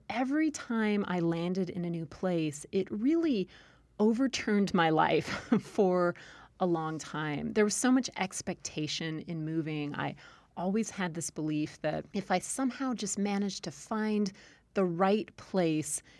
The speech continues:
that everything in my life would be better. I would change as a person.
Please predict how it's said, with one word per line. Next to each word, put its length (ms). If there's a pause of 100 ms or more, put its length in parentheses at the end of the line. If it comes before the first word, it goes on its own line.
(120)
that 360 (240)
everything 600
in 100
my 140
life 460 (100)
would 160
be 140
better. 500
I 220
would 260
change 800
as 160
a 60
person. 720